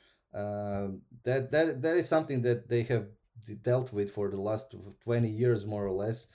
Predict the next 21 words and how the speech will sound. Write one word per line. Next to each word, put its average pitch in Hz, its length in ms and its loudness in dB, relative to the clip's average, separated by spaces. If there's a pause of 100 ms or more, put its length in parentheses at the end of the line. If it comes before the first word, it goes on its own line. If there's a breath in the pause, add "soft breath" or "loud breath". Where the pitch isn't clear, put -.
(260 soft breath)
It's 101 200 -4
a 120 40 2
never-ending 123 600 2
story, 120 480 4
very 113 300 2
complicated 104 640 -2
story, 110 340 -2
so 95 500 -6
we 104 100 -6
don't 107 160 -4
have 104 180 -6
time 101 220 -4
to - 80 -10
go 101 220 -2
into 95 240 -6
this. 127 340 -2 (640 soft breath)
Uh, 110 440 2
but 117 420 0
what 117 240 2
is, 117 400 -2 (840)
uh, 98 480 0